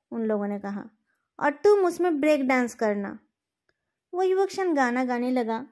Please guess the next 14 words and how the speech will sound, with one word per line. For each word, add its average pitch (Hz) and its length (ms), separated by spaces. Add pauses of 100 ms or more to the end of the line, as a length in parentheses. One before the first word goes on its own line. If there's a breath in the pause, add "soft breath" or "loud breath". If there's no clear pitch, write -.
तो 262 80
लानवांग 226 440
जी 262 100
नाचने 208 380
लगा। 196 320 (600)
रैगिंग 262 380
करने 392 260
वाले 381 260
सीनियर्स 339 500
और 339 60
फर्स्ट 277 420
ईयर्स 277 180
के 294 120
स्टूडेंट्स 262 460